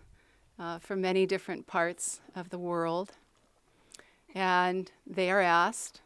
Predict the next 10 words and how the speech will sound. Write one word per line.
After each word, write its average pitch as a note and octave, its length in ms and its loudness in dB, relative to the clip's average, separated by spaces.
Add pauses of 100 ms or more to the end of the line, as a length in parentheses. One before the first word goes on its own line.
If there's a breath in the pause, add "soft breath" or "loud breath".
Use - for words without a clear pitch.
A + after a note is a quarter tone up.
(200)
of E3+ 140 -10
all F3 160 0
things, E3+ 520 -6
to F#3+ 100 -4
write F3+ 180 4
an F#3 160 0
essay F3+ 380 -2
on E3 100 -4
the F3+ 80 -8
camel. F#3 480 -6